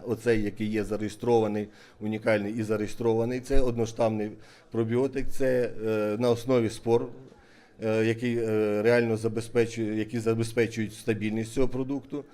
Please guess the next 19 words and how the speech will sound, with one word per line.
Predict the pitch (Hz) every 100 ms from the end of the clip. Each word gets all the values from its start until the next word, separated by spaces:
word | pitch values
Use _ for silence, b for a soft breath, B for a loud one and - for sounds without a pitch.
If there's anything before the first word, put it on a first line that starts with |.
| B B B
І | 151 160 160 151 -
його, | 127 135 123 156 151
е, | 123 120 120 117 117
саме | 113 131 123
головне, | 120 120 127 123
що | -
його | 117 131
цільова, | - 123 123 123 113
скажімо | 104 - 113 113
так, | 113 - - 110
ціле-, | 117 117 113
цільове | 117 120 123
призначення — | 120 117 117 147 - 117 98 -
це |
якраз | 110 107 104
дисбактеріоз | 104 113 117 117 127 151 151 - 135
і | 117 113 113 B B 123
клостридія. | 110 113 104 87 87 82 B B B B B B 101
Е, | 101 104